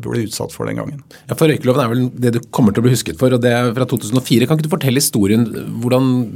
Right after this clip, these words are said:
Speaker 2: ble den ideen til om en røykelov?
Speaker 1: Det var slik at, eh, vi i Norge hadde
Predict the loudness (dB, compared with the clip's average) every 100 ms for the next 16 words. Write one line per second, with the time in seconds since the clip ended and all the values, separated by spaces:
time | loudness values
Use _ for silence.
0 | -8 -2 -2 0 0 0 0 -4 -8 -4
1 | -2 -2 -4 -4 -4 -4 -4 -4 -6 -8
2 | -8 -8 _ _ _ _ -20 _ _ _
3 | _ -2 0 0 -2 -2 -4 -4 2 4
4 | 4 0 -4 -12 -10 -6 -4 -4 -2 -4
5 | -2 0 0 0 0 0 0 -2